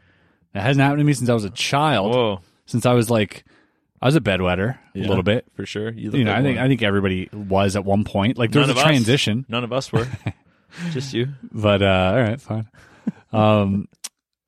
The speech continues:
Speaker 1: but yeah, you know, I used to not pee before bed and then
Speaker 2: Yeah.
Speaker 1: just end up having a nightmare and pissing myself awake.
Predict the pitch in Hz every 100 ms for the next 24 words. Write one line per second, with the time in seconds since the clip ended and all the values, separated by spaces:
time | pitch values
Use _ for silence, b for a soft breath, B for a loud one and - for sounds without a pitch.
0 | 110 117 143 123 107 131 127 104 113 113
1 | - 113 104 98 98 98 120 120 117 135
2 | 127 123 147 151 107 101 92 85 80 107
3 | - 113 117 113 113 110 104 113 123 123
4 | 101 110 117 107 - 101 107 113 147 -